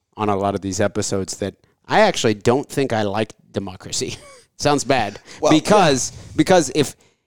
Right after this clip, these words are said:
Speaker 1: all right, if, if I'm, if there's twenty people and I vote one way and all nineteen other people vote another way,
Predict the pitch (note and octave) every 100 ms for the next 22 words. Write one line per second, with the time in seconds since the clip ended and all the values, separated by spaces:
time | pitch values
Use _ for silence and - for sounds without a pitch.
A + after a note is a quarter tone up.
0 | _ - B2+ G#2 - _ - B2+ - _
1 | B2+ B2 E3 F#3 - C#3+ - D#3+ - A3
2 | A3 D#3 E3+ - A2 G#2 - B2 C3 D#3
3 | D#3+ D#3 C3+ _ _ _ _ _ _ _
4 | _ _ _ _ _ _ _ _ _ _
5 | _ _ _ _ _ _ _ B2+ C#3+ D3
6 | C3+ _ _ _ C3+ D#3+ C#3 G#2+ G2 -
7 | A#2 A#2 D#3 F3+ G3 G3 E3+ F#3 E3 F3+
8 | E3+ D#3+ D3 D#3+ D#3 C#3+ A#2+ B2+ B2 C#3
9 | C#3 A2 G#2 G2